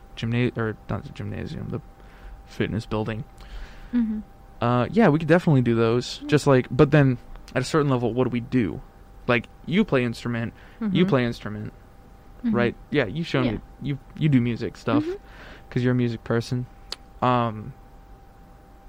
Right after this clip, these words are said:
Speaker 1: do we do, like, an hour-long thing, half-hour-long show? What's the different, what, like, what can we do as the radio station
Speaker 3: Mm.
Speaker 1: to put on for entertainment?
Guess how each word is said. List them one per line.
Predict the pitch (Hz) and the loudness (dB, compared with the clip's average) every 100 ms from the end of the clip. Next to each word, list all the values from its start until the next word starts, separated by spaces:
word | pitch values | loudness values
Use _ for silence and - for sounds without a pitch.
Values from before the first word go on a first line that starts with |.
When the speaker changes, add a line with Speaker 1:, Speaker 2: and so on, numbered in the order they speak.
| - - 135 | -20 -10 0
Speaker 1:
do | 147 | 4
we | |
do, | 135 | 6
like, | 127 - | 4 4
an | - | 2
hour-long | 123 139 147 143 | 2 4 4 2
thing, | 139 - 143 143 147 | 2 0 0 -2 -2
half-hour-long | - 131 143 139 131 135 135 | 2 2 4 4 4 4 4
show? | 135 - 135 131 135 - - - - - - | 2 2 4 4 2 -2 -16 -20 -20 -8 0
What's | 135 | 0
the | - 131 | 2 4
different, | 127 120 127 123 117 113 - - - - - - | 4 4 2 2 2 -2 -8 -16 -20 -20 -10 -2
what, | 135 - | -2 2
like, | 123 | 2
what | 131 156 147 | 6 6 6
can | 139 123 | 4 4
we | 131 131 | 4 4
do | 123 117 107 | 2 -2 -2
as | 110 110 | -8 -8
the | |
radio | 107 107 110 - | -8 -6 -8 -8
station | 67 - - 64 - - - - - - - - - - 214 | -10 -8 -8 -6 -8 -8 -10 -16 -20 -20 -20 -20 -20 -18 -14
Speaker 3:
Mm. | 214 214 - | -12 -10 -8
Speaker 1:
to | - | -4
put | 117 123 | 0 0
on | 120 117 | 0 -2
for | 113 | -2
entertainment? | 107 113 113 117 110 110 98 - | 0 0 -2 -4 -4 -6 -8 -12